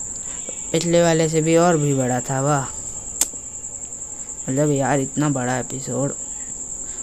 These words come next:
मुझको भी शर्म नहीं आ रही, लेकिन क्या करूँ, इतना बड़ा cave, इतनी बड़ी है सही में, सच में cave बहुत बड़ी थी ये।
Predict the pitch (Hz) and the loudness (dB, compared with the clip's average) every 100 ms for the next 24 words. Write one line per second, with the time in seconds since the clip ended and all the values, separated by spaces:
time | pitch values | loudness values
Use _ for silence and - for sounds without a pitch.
0 | - 131 - 165 165 - 143 156 139 143 | -4 -2 0 0 0 0 0 2 2 2
1 | 127 127 131 - - 180 180 185 175 175 | 0 -2 -4 -4 -4 0 2 4 4 4
2 | 160 151 151 - 156 151 147 - - - | 4 4 2 2 4 4 2 -2 -10 -12
3 | - - - - 151 156 151 147 160 156 | -10 -10 -8 0 4 4 4 2 0 2
4 | 127 123 147 135 131 117 110 110 117 - | 0 4 4 4 2 0 0 0 -2 -6
5 | - 165 151 170 202 131 - - 160 139 | 2 2 4 4 4 2 -2 4 4 4
6 | 123 147 175 185 190 190 - 120 117 131 | 2 2 4 8 8 8 2 -2 -2 -4